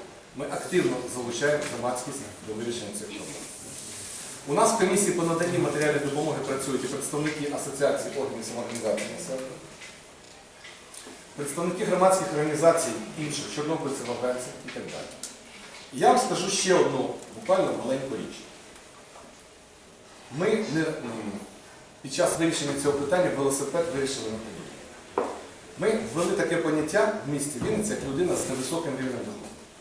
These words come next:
От є малозабезпечені, які законом визначені, а є поняття люди з невисоким рівнем доходу. Що це значить? Формально він не є малозабезпеченим,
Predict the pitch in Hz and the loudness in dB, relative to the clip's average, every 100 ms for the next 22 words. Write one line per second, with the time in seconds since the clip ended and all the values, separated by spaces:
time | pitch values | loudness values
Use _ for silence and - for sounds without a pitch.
0 | - - - 180 175 170 170 175 180 - | -20 -14 -4 -2 2 4 6 6 4 4
1 | 226 175 - 131 135 131 110 92 - - | 2 2 0 -2 -2 -2 -2 -4 -6 -12
2 | 117 - - - - - - - - - | -8 -8 -10 -12 -16 -14 -16 -16 -20 -20
3 | - - - - - 135 220 214 - - | -20 -18 -16 -14 -4 -2 2 2 0 -6
4 | - - - 160 156 - 226 226 - 175 | -14 -16 -4 0 0 6 6 8 2 0
5 | 185 147 147 147 143 180 180 139 147 143 | 2 2 2 4 4 4 2 0 0 0
6 | 123 120 - - - - - 214 - 107 | 0 -4 -6 -8 -10 -14 -4 -2 0 -4
7 | 107 - - - - 156 202 214 202 202 | -6 -10 -14 -16 -6 2 6 6 6 4
8 | 202 202 - 120 110 110 - - - - | 2 4 4 4 0 -2 -6 -8 -12 -14